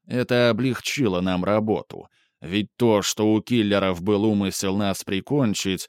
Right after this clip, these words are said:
видели все причастные. Так что оружием мы пользоваться могли по закону,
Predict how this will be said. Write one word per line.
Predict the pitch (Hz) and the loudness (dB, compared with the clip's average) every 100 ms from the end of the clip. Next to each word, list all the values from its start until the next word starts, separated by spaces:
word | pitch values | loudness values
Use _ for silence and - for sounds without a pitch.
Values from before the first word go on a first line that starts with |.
| - _ | -18 _
видели | - 117 127 113 120 113 | -4 0 2 2 2 2
все | 101 - 107 | 0 0 0
причастные. | 95 113 - 90 - - - - _ _ _ _ _ _ _ | 0 -2 -2 -8 -8 -14 -14 -20 _ _ _ _ _ _ _
Так | 85 87 - | -6 -6 -4
что | - 113 110 | -2 2 4
оружием | 113 156 135 107 104 104 | 4 2 2 2 2 4
мы | 117 | 2
пользоваться | 104 131 131 107 123 113 - 113 | 0 -2 -2 0 0 0 0 0
могли | 110 107 113 123 | 0 0 0 -2
по | 120 | 0
закону, | 110 117 110 135 117 - 50 | 0 0 -2 0 0 0 -12